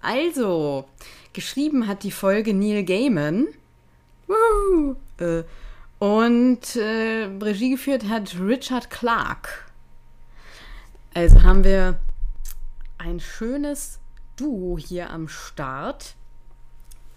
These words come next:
äh, die diese Folge zu uns bringen. Und ja, Stella, wie geht's dir da drüben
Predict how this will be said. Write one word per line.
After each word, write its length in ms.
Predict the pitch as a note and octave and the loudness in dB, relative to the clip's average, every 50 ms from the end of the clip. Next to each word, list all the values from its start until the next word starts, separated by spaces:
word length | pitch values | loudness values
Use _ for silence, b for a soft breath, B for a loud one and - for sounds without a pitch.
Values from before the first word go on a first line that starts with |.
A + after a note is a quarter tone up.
| - | -16
äh, 260 | - C#3+ B2+ D3 D3 D3 | -14 -12 -12 -12 -12 -12
die 160 | D#3 F3 F3 | -10 -12 -12
diese 280 | E3 F3+ F3 E3+ E3+ | -10 -10 -10 -10 -4
Folge 400 | - - F3+ E3+ E3+ E3+ D#3+ D#3+ | -2 -2 0 0 -2 -2 -4 -8
zu 240 | - - - A3+ A3 | -10 -8 -8 -8 -8
uns 240 | E3 E3+ E3+ D#3 - | -6 -6 -8 -8 -10
bringen. 540 | - D#3 D#3+ D#3+ E3+ F#3 G#3+ B3+ D4 D4+ D4+ B B B B B B B B B B B B B B - - | -10 -6 -2 -2 0 0 0 0 -2 -2 -6 B B B B B B B B B B B B B B 2 4
Und 420 | - G3 G3+ G3+ G3+ G#3 G3+ - - | 4 6 6 6 6 4 0 0 0
ja, 300 | C4 F#4 F4 G3+ D#3+ D3 | 0 2 2 2 0 -2
Stella, 500 | - - - G#3+ G#3 G3 F3 D#3 D#3 D3 - - - - | -6 -6 -6 -6 -4 -4 -4 -4 -4 -6 -8 -12 -16 -14
wie 140 | - G3 F#3 | -12 -12 -12
geht's 280 | F#3 G3+ A3 - - - | -10 -12 -12 -12 -12 -8
dir 140 | - D#3+ D3+ | -6 -6 -4
da 140 | D#3 D3+ | -4 -6
drüben 480 | D3+ D#3 D#3+ D#3+ D#3 D3+ D3+ D3 D3 | -6 -6 -6 -6 -4 -4 -4 -4 -6